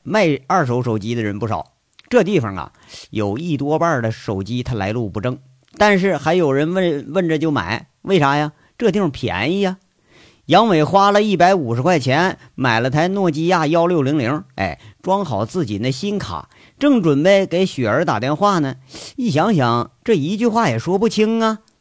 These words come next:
那咱还是晚上再给雪儿打电话吧。等到回了虎子家吃了饭，这虎子一看杨伟心事重重的，也没敢问。杨伟自己钻进小间儿锁上门，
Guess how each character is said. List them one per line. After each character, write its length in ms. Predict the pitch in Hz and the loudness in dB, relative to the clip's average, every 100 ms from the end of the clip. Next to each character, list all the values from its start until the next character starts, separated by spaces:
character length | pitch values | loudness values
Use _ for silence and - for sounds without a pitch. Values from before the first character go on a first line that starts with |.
| - | -4
那 100 | 208 | 4
咱 200 | 190 196 | 4 6
还 140 | 175 | 2
是 260 | 180 202 185 - - | 2 0 -2 -12 -4
晚 420 | 120 98 90 113 | -2 0 -2 2
上 320 | 214 262 226 | 2 2 -2
再 180 | 226 214 | -2 0
给 240 | 151 165 | 0 -2
雪 220 | 175 139 | -2 -2
儿 180 | 107 123 | 0 0
打 140 | 127 98 | -2 -4
电 160 | 110 | -4
话 180 | 117 123 | -2 -2
吧。 160 | 107 120 _ _ _ _ _ _ _ _ _ _ _ _ | -4 -10 _ _ _ _ _ _ _ _ _ _ _ _
等 160 | 143 147 | 0 4
到 300 | 185 190 160 | 6 6 2
回 240 | 151 147 | 2 2
了 100 | 185 | 2
虎 240 | 131 113 113 | 0 -4 -2
子 100 | 147 | 0
家 300 | 160 170 165 | 2 4 2
吃 160 | - | 0
了 120 | 165 165 | -2 2
饭， 300 | 196 170 - _ _ _ _ _ | 2 0 -4 _ _ _ _ _
这 140 | 170 | -4
虎 280 | 151 110 92 | -2 -4 -6
子 140 | 95 139 | -4 -2
一 140 | 139 | 0
看 260 | 143 156 113 | 0 0 0
杨 240 | 107 143 | -2 -4
伟 180 | 101 92 | -4 -6
心 220 | - 147 | -4 -4
事 160 | 135 113 | -2 -4
重 200 | 113 131 | -4 -4
重 260 | 98 120 | -4 -2
的， 220 | 147 139 131 _ | -2 -2 -8 _
也 160 | - 82 | -14 -10
没 160 | 90 147 | -6 -4
敢 220 | 92 87 | -4 -4
问。 220 | 190 233 - _ _ _ _ | -4 -4 -12 _ _ _ _
杨 240 | 120 147 175 | -2 0 2
伟 140 | 120 | 0
自 200 | 120 160 | -2 -4
己 220 | 120 110 | -2 -2
钻 240 | 107 147 143 | 0 0 2
进 140 | 147 | 0
小 220 | 127 98 | 0 -4
间 140 | 104 135 | -2 -2
儿 80 | |
锁 220 | 131 98 87 | -2 -6 -4
上 120 | 107 | -4
门， 320 | 110 156 170 | 0 -2 -2